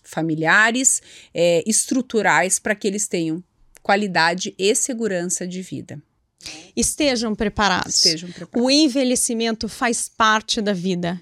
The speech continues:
Speaker 2: de todos nós. E todos os pets que estão em casa com vocês, em algum momento, precisarão do seu amparo, do seu carinho,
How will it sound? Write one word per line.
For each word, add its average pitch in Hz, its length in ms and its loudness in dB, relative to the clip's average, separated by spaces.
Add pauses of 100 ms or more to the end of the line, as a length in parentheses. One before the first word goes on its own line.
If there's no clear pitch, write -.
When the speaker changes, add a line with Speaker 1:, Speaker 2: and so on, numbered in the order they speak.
Speaker 2:
de 196 140 0
todos 196 560 2
nós. - 400 -6 (340)
E 240 120 4
todos 294 540 2
os 247 140 0
pets 196 480 -2
que - 120 -6
estão 240 420 0
em 240 100 -2
casa 196 380 0
com 180 180 -8
vocês, 196 460 -2
em 208 140 -6
algum 208 340 -4
momento, 202 640 -4
precisarão 208 760 -2
do 190 140 -4
seu - 540 0
amparo, 196 680 -2
do 190 100 -4
seu 226 400 -2
carinho, 190 480 -4